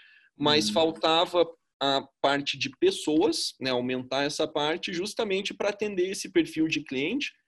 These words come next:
Speaker 1: que normalmente é o, o investidor que já tem um conhecimento maior ou que tem um patrimônio mesmo maior, que daí precisa de um cuidado além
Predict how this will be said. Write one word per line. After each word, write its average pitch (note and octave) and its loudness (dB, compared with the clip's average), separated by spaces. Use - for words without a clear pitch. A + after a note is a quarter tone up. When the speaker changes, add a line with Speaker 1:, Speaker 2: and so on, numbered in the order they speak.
Speaker 1:
que E3 2
normalmente F#3+ 2
é D#3+ 4
o, D3 2
o C#3+ 2
investidor C#3+ 0
que C3 -6
já C3 0
tem E3+ -4
um F#3+ -2
conhecimento C#3 -2
maior D#3 2
ou F#3 8
que A#3 -6
tem G#3+ -4
um A#3 -2
patrimônio A3 0
mesmo C3 -2
maior, D#3+ 0
que - -10
daí A#2 2
precisa B2+ -2
de B2+ -8
um C#3 -4
cuidado C#3 0
além C#3+ 0